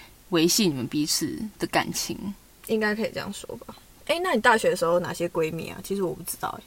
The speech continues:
Speaker 2: <laughs>
Speaker 1: 我大学吗？
Speaker 2: 对啊。
Speaker 1: 嗯，其实我就是算人人好吧。
Speaker 2: 什么意思？
Speaker 1: 就是跟谁都很好啊。
Speaker 2: 所以你没有所谓闺蜜的存在，就是你这件事情只会跟这个人分享，或者是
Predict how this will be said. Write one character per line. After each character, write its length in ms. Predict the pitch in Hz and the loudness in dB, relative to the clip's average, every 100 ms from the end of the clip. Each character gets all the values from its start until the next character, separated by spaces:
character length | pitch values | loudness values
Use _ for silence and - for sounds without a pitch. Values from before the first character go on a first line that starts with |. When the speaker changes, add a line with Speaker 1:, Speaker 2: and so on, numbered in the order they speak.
| - - - 269 | -20 -20 -2 -2
Speaker 2:
<laughs> 180 | - 311 - 339 - 539 554 - | 0 -6 -8 -18 0 2 2 2
Speaker 1:
我 140 | 220 | 10
大 200 | 339 359 | 12 12
学 240 | 247 190 160 | 12 10 8
吗？ 380 | 165 170 190 - - | 8 8 6 0 -2
Speaker 2:
对 100 | 359 | 4
啊。 260 | 330 269 262 - - | 8 6 4 -4 0
Speaker 1:
嗯， 1200 | 190 185 180 175 175 175 175 175 175 175 175 190 - | 4 6 6 4 4 4 4 4 4 4 2 0 -8
其 60 | - | 4
实 80 | 320 | 4
我 120 | - | 4
就 120 | 220 | 0
是 60 | 233 | 2
算 140 | 226 | 4
人 140 | 170 151 | 2 2
人 140 | 160 | 0
好 160 | 175 - | 0 0
吧。 180 | - - - | -2 -4 -16
Speaker 2:
什 120 | - 175 | -10 -6
么 120 | 170 | -2
意 80 | 175 | -2
思？ 180 | - 214 226 - - - | -2 -4 -6 -10 -20 -6
Speaker 1:
就 140 | 202 | -6
是 160 | 202 202 | -4 -2
跟 160 | 196 | -2
谁 160 | 202 175 | -2 -2
都 80 | 170 | -2
很 60 | 160 | -4
好 180 | 165 | -4
啊。 180 | - - - - - | -6 -6 -12 -20 -10
Speaker 2:
所 140 | - | 4
以 60 | 240 | 4
你 80 | 214 | 6
没 100 | 196 | 2
有 80 | 214 | 2
所 160 | 180 | 2
谓 160 | 175 196 | 2 4
闺 180 | 190 180 | 4 4
蜜 160 | 190 | 2
的 60 | 170 | 0
存 200 | - - | -4 -6
在， 280 | - 175 196 - - - - - - - | -4 -4 -4 -8 -20 -20 -20 -20 -20 -8
就 120 | - 381 | 4 8
是 200 | 427 330 | 8 6
你 180 | 262 | 2
这 100 | 208 | 2
件 120 | 320 339 | 2 4
事 160 | 311 | 2
情 180 | 254 190 | 0 0
只 100 | 185 | 0
会 80 | 226 | 2
跟 160 | 233 226 | 2 0
这 100 | 226 | 0
个 80 | |
人 140 | 113 190 | -2 -2
分 220 | 156 190 | -4 -4
享， 160 | 196 - | -4 -4
或 160 | 208 | 0
者 80 | 196 | 0
是 180 | 190 | 0